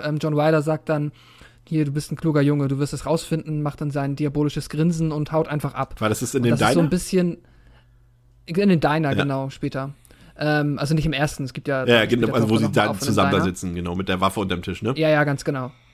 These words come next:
Speaker 1: Ganz genau. Und, ähm, das ist auch, finde ich, so ein bisschen fast schon so ein, also er durchbricht die vierte Wand nicht, aber es hat schon so einen leichten Meta-Touch im Sinne von, äh, als könnte es auch an den Zuschauer gerichtet sein. Und, ähm,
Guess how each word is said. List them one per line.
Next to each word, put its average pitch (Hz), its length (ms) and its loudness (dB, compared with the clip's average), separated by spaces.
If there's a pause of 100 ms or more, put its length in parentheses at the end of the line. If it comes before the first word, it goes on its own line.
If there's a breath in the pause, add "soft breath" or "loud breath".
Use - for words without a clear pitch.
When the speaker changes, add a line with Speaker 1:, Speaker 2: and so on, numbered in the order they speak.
(140)
Speaker 1:
Ganz 143 200 -2
genau. 139 320 -6 (320 loud breath)
Und, 151 400 -2
ähm, 147 280 0
das 139 140 -2
ist 165 120 -4
auch, 165 120 0
finde 170 180 0
ich, - 60 -12
so 170 60 -2
ein 156 80 0
bisschen 175 300 -2
fast - 220 -4
schon 175 140 -2
so 160 200 0
ein, 160 200 -2 (380 soft breath)
also 147 180 -2
er 165 140 2
durchbricht 160 400 -4
die 220 60 -2
vierte 190 300 0
Wand 196 240 2
nicht, 180 220 0
aber 165 140 2
es 165 140 0
hat 226 140 -2
schon 214 140 2
so 185 60 0
einen 180 160 4
leichten 170 420 0
Meta-Touch 160 540 -2
im 143 80 -4
Sinne 156 220 -2
von, 151 320 -2
äh, 147 560 -2
als 147 200 -4
könnte 185 220 0
es 175 40 0
auch 165 40 -4
an 170 60 -2
den 156 100 -2
Zuschauer 156 380 0
gerichtet 139 400 -10
sein. 131 280 -8
Und, 135 280 -10 (460 loud breath)
ähm, 139 640 -4